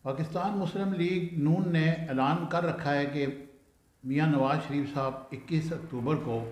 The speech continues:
पाकिस्तान में लैंड करेंगे। उनका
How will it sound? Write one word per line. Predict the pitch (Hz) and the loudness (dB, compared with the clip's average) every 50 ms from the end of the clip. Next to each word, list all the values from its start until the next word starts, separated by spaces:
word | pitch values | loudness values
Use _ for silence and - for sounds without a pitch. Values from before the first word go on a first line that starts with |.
| - | -4
पाकिस्तान | 135 127 127 120 - - 135 135 143 | -4 -4 -4 -6 -4 -2 0 2 2
में | 143 143 | 2 2
लैंड | 131 117 113 117 120 113 | 2 2 2 0 0 -2
करेंगे। | 117 110 104 107 107 104 95 - - - - - _ _ _ - - _ _ _ _ _ _ - - _ _ _ _ - - - _ _ _ _ _ _ _ _ - - | -2 -4 -4 -4 -6 -8 -10 -14 -16 -20 -20 -20 _ _ _ -20 -20 _ _ _ _ _ _ -20 -20 _ _ _ _ -20 -20 -20 _ _ _ _ _ _ _ _ -10 -6
उनका | 175 185 185 160 185 180 180 | -4 -4 -2 2 4 6 6